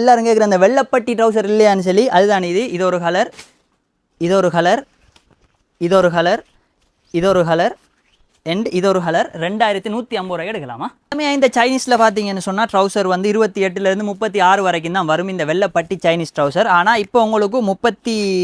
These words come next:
எட்டு, அதே மாதிரி நாற்பது சைஸும் வந்து உங்களுக்கு இருக்குது. இது வந்து ரெண்டாயிரத்தி இருநூத்தி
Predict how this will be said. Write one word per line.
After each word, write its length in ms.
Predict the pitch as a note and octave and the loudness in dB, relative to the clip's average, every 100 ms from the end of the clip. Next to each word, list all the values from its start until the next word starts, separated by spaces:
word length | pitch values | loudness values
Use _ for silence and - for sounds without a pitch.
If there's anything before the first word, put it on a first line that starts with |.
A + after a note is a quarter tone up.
| E3+ E3 E3 | 0 0 -2
எட்டு, 420 | F#3 - _ - D#4+ D#4 F3+ | -2 -6 _ -2 0 0 0
அதே 140 | G3+ G#3+ G3+ | 2 2 2
மாதிரி 280 | F#3+ A3 F#4 - _ _ - | 0 -2 -4 -8 _ _ 2
நாற்பது 420 | G3+ A#3 A#3+ G#3+ F#3+ | 2 2 0 0 0
சைஸும் 360 | G3 F#3+ G#3 F#3 | 0 -2 -2 -6
வந்து 140 | F3+ A3+ | -4 -4
உங்களுக்கு 300 | F#3+ E3+ D#3 | -4 -6 -4
இருக்குது. 300 | E3 D3 D#3 A3+ - E3 | -6 -6 -8 -8 -10 -8
இது 80 | F3 E3+ | -4 -2
வந்து 160 | G3 G3 | -2 -2
ரெண்டாயிரத்தி 500 | F#3 A3 G3+ F#3+ G3+ A3 | -2 0 0 -2 -4 -4
இருநூத்தி 300 | B3+ A3+ | -4 -6